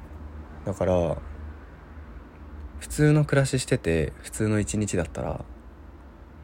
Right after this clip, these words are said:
もう一日が過ぎた、また一日が過ぎたとか書けばいいし、なんなら別に一年が過ぎた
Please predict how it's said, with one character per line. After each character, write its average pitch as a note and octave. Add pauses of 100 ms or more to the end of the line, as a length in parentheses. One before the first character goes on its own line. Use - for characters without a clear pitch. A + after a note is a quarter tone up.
(1400)
も F2+
う D2
一 G2+
日 B2
が E2
過 -
ぎ D#2
た、 - (480)
ま G2
た G#2
一 G2
日 G#2
が -
過 -
ぎ -
た -
と -
か - (240)
書 -
け -
ば -
い -
い -
し、 - (720)
な A2
ん A#2+
な A#2
ら A2
別 G#2+
に G2 (640)
一 A2+
年 F2
が D#2+
過 -
ぎ D2
た -